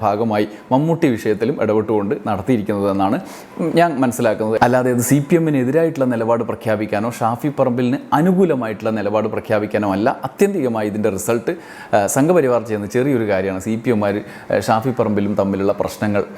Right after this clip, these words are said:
ആ, നമുക്ക് കാണുന്നത് പോലെയുള്ള പ്രശ്നം മാത്രമാണ് എന്നുള്ളതാണ് കെ സുധാകരൻ്റെ രാഷ്ട്രീയ വീക്ഷണം എന്നാണ് ഈ പോസ്റ്റിൽ നിന്ന് മനസ്സിലാവുക. മറ്റൊന്ന്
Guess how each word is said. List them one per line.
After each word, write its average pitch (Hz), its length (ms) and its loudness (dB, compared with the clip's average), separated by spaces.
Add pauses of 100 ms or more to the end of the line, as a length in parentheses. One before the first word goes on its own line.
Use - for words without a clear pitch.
ആ, 98 40 4 (200)
നമുക്ക് 101 280 0
കാണുന്നത് 101 460 0
പോലെയുള്ള 92 340 0 (160)
പ്രശ്നം 95 360 -2
മാത്രമാണ് 90 420 0 (120)
എന്നുള്ളതാണ് 87 400 0 (120)
കെ 131 80 6 (100)
സുധാകരൻ്റെ 98 520 2
രാഷ്ട്രീയ 101 420 0
വീക്ഷണം 95 340 -4 (120)
എന്നാണ് 98 280 0
ഈ - 100 -4
പോസ്റ്റിൽ 98 300 0
നിന്ന് 104 180 0
മനസ്സിലാവുക. 92 400 0 (400)
മറ്റൊന്ന് 147 440 0